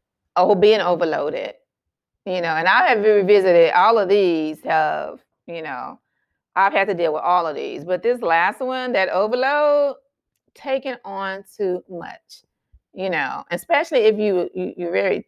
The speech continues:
talented in different areas. If you say, "I can do this," I, and you can do it, you know, but what's that one <laughs> thing that God wants you to do? That should be the focus, because if you're overloaded, you can be, your thoughts are scattered and you can be all over the place, right?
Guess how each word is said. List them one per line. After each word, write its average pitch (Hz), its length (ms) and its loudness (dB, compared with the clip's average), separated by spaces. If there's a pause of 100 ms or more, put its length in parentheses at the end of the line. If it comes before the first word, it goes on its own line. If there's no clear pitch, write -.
(100)
talented 262 720 -2
in 233 140 -2
different 247 300 0
areas. 269 520 0 (600)
If 185 180 2
you 214 80 2
say, - 160 0
"I 190 120 2
can 185 180 -2
do 190 120 6
this," 214 180 6
I, 196 100 4
and 190 180 -2
you 247 120 2
can 185 220 -2
do 262 240 4
it, 339 240 2 (300)
you 226 160 0
know, 196 340 0
but 190 420 4
what's 220 340 -6
that 254 240 0
one 220 320 -6
<laughs> - 60 -20 (140)
thing 240 260 2
that 202 180 -4
God 226 320 -2
wants 202 260 -10
you 196 100 -4
to 180 80 -2
do? 180 460 0 (380)
That 240 240 4
should 240 160 -4
be 226 120 2
the 202 120 2
focus, 233 500 -2
because 190 560 -2 (680)
if 208 220 2
you're 262 140 6
overloaded, 214 600 4
you 214 120 -6
can 214 140 -6
be, 190 280 -2
your 175 220 -6
thoughts 196 420 -4
are 175 100 -10
scattered - 560 -12
and 180 140 -10
you 190 80 -8
can 190 140 -12
be 180 140 -4
all 180 280 0
over 185 220 -2
the 160 140 -6
place, 175 720 -2
right? 220 460 -2